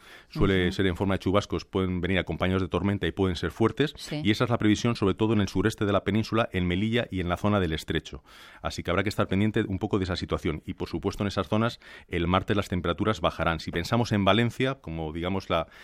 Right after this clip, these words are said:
Speaker 1: el lugar donde tienen la gran fiesta
Speaker 2: Hombre,
Speaker 1: y donde
Speaker 2: sí.
Speaker 1: además es la,
Speaker 2: Donde
Speaker 1: la
Speaker 2: no
Speaker 1: crema.
Speaker 2: les, no les conviene la lluvia
Speaker 1: Claro,
Speaker 2: ese
Speaker 1: bueno,
Speaker 2: día,
Speaker 1: pues,
Speaker 2: precisamente.
Speaker 1: eh, a ver, está difícil el pronóstico, pero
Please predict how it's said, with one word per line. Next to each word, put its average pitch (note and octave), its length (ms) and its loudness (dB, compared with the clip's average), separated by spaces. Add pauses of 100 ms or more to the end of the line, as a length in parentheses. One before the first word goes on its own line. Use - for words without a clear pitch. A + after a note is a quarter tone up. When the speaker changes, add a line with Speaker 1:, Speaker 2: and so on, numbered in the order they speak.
(180)
Speaker 1:
el D#2+ 120 -4
lugar F2 240 2
donde F2 260 0
tienen F#2 300 0
la E2 80 4
gran F#2 180 4
fiesta G2 380 2
Speaker 2:
Hombre, D2+ 160 4
Speaker 1:
y - 20 4
donde E2+ 120 0
Speaker 2:
sí. F2+ 40 4
Speaker 1:
además F#2+ 320 4
es F2+ 180 -4
la, F2 160 4
Speaker 2:
Donde F3 200 4
Speaker 1:
la E3+ 80 2
Speaker 2:
no F#3+ 100 6
Speaker 1:
crema. G3 260 8
Speaker 2:
les, - 120 -6
no F#3 120 2
les F#3+ 180 4
conviene F#3 360 4
la F3 120 6
lluvia F3 500 6
Speaker 1:
Claro, G#2 120 10
Speaker 2:
ese G2+ 100 8
Speaker 1:
bueno, - 180 10
Speaker 2:
día, - 80 4
Speaker 1:
pues, G#2+ 160 8
Speaker 2:
precisamente. G#2 460 10
Speaker 1:
eh, G2+ 40 4
a F#2 100 6
ver, A#2 120 8
está G#2 300 6
difícil A#2 320 4
el G#2+ 80 4
pronóstico, B2 480 2
pero F#2 260 4